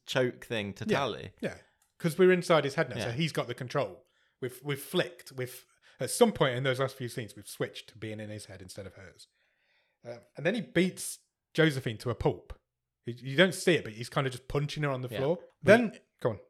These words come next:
Speaker 1: I was just gonna say, this, this is where we get your classic villain monologue.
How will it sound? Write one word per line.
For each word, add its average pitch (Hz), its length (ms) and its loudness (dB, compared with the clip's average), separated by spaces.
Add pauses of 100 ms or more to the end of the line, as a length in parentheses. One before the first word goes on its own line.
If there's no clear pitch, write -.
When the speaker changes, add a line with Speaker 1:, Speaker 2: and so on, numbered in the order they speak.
(100)
Speaker 1:
I 127 80 4
was 113 140 0
just 113 120 -12
gonna 113 100 -8
say, 110 260 2
this, 95 260 -8
this 104 240 -12
is 95 60 -12
where 90 160 -2
we 90 80 -8
get 82 220 -8
your 85 160 -8
classic - 760 -12
villain 90 480 -10
monologue. 87 640 -10